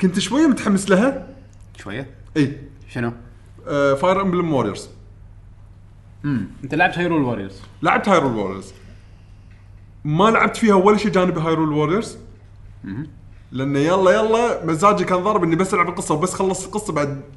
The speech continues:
Speaker 1: ما فكرت إني أجيس اللعبة بتاتا. قطيت اللعبة على عيالي وهم اللي قاعد يقطعونها، يعني مستانسين فيها.
Speaker 2: أوكي، ما عجبتك
Speaker 1: عرفت
Speaker 2: وايد.
Speaker 1: شلون؟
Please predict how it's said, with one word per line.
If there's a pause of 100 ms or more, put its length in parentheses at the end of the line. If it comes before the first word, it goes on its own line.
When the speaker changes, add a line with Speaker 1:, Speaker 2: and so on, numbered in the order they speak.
(140)
Speaker 1:
ما
فكرت
إني
أجيس
اللعبة
بتاتا. (720)
قطيت
اللعبة
على
عيالي
وهم
اللي
قاعد
يقطعونها،
يعني
مستانسين
فيها. (440)
Speaker 2:
أوكي،
ما
عجبتك
Speaker 1:
عرفت
Speaker 2:
وايد.
Speaker 1:
شلون؟